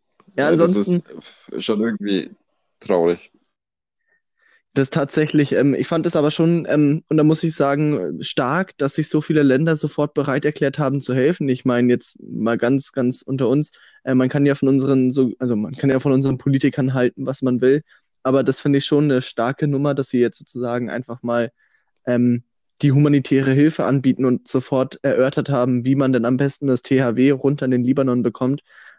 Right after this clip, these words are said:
Speaker 2: Also finde ich schon eine starke Geschichte. Da können sich mal die, die Herren Bundesminister und so weiter mal hier von uns auf die Schulter geklopft fühlen. <laughs>
Speaker 1: Ja, die hören uns auch alle zu.
Speaker 2: Ja, definitiv.
Speaker 1: <laughs>
Speaker 2: Die gehen auch immer in die Abstimmungen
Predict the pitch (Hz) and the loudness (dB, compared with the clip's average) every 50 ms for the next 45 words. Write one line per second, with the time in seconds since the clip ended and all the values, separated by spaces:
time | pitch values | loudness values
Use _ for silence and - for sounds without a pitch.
0 | _ _ - 123 117 113 104 - - 156 156 165 156 - - - - 147 147 139 | _ _ -8 -6 -4 -4 -6 -4 -4 -2 -2 -2 -2 -4 -6 -4 -4 -4 -4 -2
1 | - 139 143 143 - - - 127 123 135 - 135 139 139 - - 135 - - - | -4 -4 -6 -6 -6 -4 -2 -2 -2 -2 -2 -2 -2 -2 -2 -2 -4 -4 -4 -4
2 | 117 113 120 123 - 143 131 135 123 131 139 143 131 127 127 127 131 131 131 - | -2 -2 -2 -2 -2 -2 0 0 0 -2 -2 0 0 2 4 4 4 4 2 0
3 | _ - - - _ _ _ - 135 135 131 127 131 135 135 135 135 - - - | _ -14 -20 -20 _ _ _ 0 2 2 2 2 2 2 2 0 -2 -6 -14 -20
4 | _ _ _ _ _ _ _ 147 151 160 175 175 170 - - 160 160 160 165 160 | _ _ _ _ _ _ _ 4 4 6 6 4 2 2 0 0 2 2 0 -2
5 | - - - 156 151 151 156 156 147 147 135 135 143 156 143 139 131 131 139 151 | -2 -2 0 2 2 2 2 2 2 2 2 2 2 2 0 2 2 4 4 4
6 | 143 139 - - 143 101 135 147 - - 139 139 - 143 - - 156 175 202 170 | 4 2 2 -2 -2 0 -2 -2 0 -2 -2 0 0 -2 0 2 2 2 2 4
7 | 151 139 127 - 135 117 - - - - - 131 127 139 135 135 156 143 - - | 2 2 2 0 -2 -2 -2 -6 -12 -4 0 2 2 4 4 4 2 0 -2 -8
8 | - _ _ _ _ _ _ _ _ _ _ _ _ _ _ _ _ _ _ _ | -20 _ _ _ _ _ _ _ _ _ _ _ _ _ _ _ _ _ _ _
9 | _ _ _ _ _ _ 151 143 139 - - - 131 - - - 90 98 95 90 | _ _ _ _ _ _ -2 -2 -2 -2 -2 -4 -4 -4 -4 -2 0 0 0 0
10 | 87 95 101 101 101 98 92 92 87 90 87 98 101 - - - 101 107 139 135 | 2 2 2 2 2 2 0 -2 -2 0 0 0 0 -2 -2 -2 -2 0 2 2
11 | 139 151 147 - 165 156 143 - 165 175 180 175 175 156 - - 185 165 - - | 2 2 2 2 -2 -2 0 0 2 2 4 4 2 0 0 -2 -2 -2 0 0
12 | - - 135 135 110 - - 156 165 165 180 - 190 175 185 190 180 175 - - | 2 2 2 2 -2 -2 0 0 2 2 0 0 0 0 2 2 2 2 0 -2
13 | - - - - 185 175 180 180 175 180 151 | -4 -6 -4 -2 0 0 2 2 2 2 0